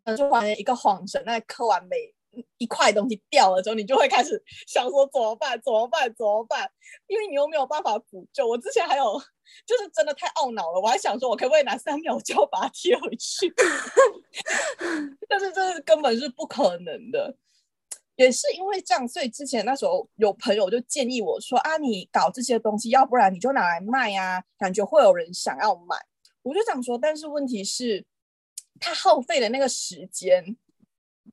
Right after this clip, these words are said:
我不确定我要卖多少钱合适。如果我真的卖到一个我觉得它符合我心中的价值，我觉得不会有人买。<laughs> 那个时间成本太高了。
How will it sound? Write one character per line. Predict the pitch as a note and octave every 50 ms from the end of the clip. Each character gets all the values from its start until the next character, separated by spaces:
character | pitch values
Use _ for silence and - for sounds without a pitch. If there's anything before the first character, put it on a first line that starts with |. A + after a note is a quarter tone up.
| _ _ _ _ _ _ _ _
我 | - C4+ C4+
不 | C4+ F#4+ G4
确 | G4+ - - B4+ A4+
定 | A4+ B4
我 | C#4 A#3
要 | G#3+ A#3
卖 | C4 D#4+ F#4 C#4 A#3+ A3+ _ -
多 | - C#4 C4+ C#4
少 | C#4 - A3+ F3+ E3 F3+
钱 | - - - - - G#3 - - G#3
合 | A3 - A3 B3 G3+ F3 F3 F#3+
适。 | F#3+ - - - - - - C4+ C4 G#3+ F#3 - _ _ _ _ _ _ _ _ _ _
如 | - C#4+ F#4+ G#4+
果 | - C#5+ A4
我 | B3 A3
真 | A3+ - C#4+ C#4
的 | C#4 C4+
卖 | C4 C#4+ D#4+ D#4+ D4
到 | D#4+ D4 C#4
一 | C#4
个 | C#4 C#4+
我 | C4 G#3+ G3
觉 | - - G3
得 | G3 F#3+
它 | F#3+ B3+ C4+
符 | B3+ _ _ G3+ F#3+ A3
合 | A3+ F#3
我 | G3+ G3+ G3
心 | - - G#3+ G#3+ G#3+
中 | A#3 A#3 A3
的 | G3+ F#3+
价 | - - - F4 - C#4+ -
值， | - - A3+ A3
我 | G#3+
觉 | A3 C4 B3
得 | C#4 D4 -
不 | - C#4+
会 | F4 C5+ F#4+
有 | E4+ A#3 A3
人 | G#3+ G3+ F#3+ G3 G#3+ A#3
买。 | A#3+ G3+ - - - _ _ _ _ _ _ _ _ _ _ _ - D5 C#5+ C#5 C5 B4+ _ _ _ _ -
<laughs> | C4+ D#4 F4+ F#4+ F#4+ F#4 F4 E4+ F4+ E4+ E4+ D#4+ _ _ _ -
那 | B3 B3 A#3+ - G#4+ A#4+
个 | B4+ -
时 | - - - B3 B3+
间 | - C#4+ D4 C#4+
成 | - - - C4 F#3+ F#3+
本 | - G3+ F3 F3+
太 | - - B3 G#3
高 | G3 - F3+ E3+ E3 D#3+
了。 | D#3+ D3+ E3